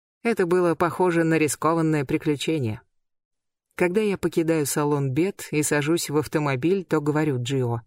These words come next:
«Это хорошо. Это действительно хорошо. Тогда почему у тебя такой серьезный вид?»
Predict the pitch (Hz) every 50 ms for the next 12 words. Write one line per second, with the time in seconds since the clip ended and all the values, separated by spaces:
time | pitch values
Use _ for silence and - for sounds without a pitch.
0 | _ _ _ _ _ _ _ _ _ _ _ _ _ _ _ _ _ 160 160 160
1 | 170 - - 214 208 - 214 208 214 214 208 - - - 151 151 156 151 151 143
2 | 127 113 - _ _ _ _ _ _ _ _ _ _ _ _ _ _ _ - 156
3 | 160 - 196 190 180 196 208 202 - - 208 185 - - 151 151 151 151 143 -
4 | 170 160 170 160 - - 143 120 110 - - _ _ _ _ _ _ _ _ _
5 | _ _ _ _ _ _ _ _ _ _ - 185 190 185 180 196 190 - 196 180
6 | - 202 208 214 208 - - 175 175 165 - 170 - 175 160 143 - 165 160 160
7 | 160 160 143 151 147 139 127 139 170 175 -